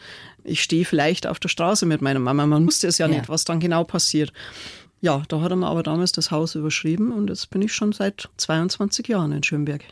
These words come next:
Speaker 2: Also genau der richtige Fleck Erde. Sie sind da Mitarbeiterin in einer kleinen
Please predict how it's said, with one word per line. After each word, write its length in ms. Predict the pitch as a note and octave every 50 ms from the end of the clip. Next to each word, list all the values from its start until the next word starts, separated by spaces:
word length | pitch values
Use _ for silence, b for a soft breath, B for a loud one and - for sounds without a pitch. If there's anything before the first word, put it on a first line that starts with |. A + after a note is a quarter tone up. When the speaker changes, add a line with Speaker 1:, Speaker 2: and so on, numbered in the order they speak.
| _ _
Speaker 2:
Also 300 | - - C3+ C3+ C#3 C#3+
genau 340 | - D3 C#3 C3 B2+ B2+ D3+
der 180 | E3 E3+ D#3 D3
richtige 420 | E3+ D#3+ - - F3+ E3+ E3+ E3
Fleck 340 | - - E3+ E3 D#3 - -
Erde. 400 | - D3 C#3 C#3 D3+ F3+ A#3 G#3+
Sie 200 | F#3 E3+ E3+ F3+
sind 200 | F#3 F#3+ F#3+ G3
da 80 | F3
Mitarbeiterin 1000 | F3 E3 E3+ E3+ G#3 A3 - - G3 G#3+ G#3 G3+ G3+ G3+ - A3+ G#3+ G3+ G#3+ G#3
in 140 | F#3+ F#3 F3+
einer 240 | F#2+ - D3+ D#3 D#3
kleinen 480 | D#3 - F3 D#3+ D3+ D#3+ E3+ F#3 F3+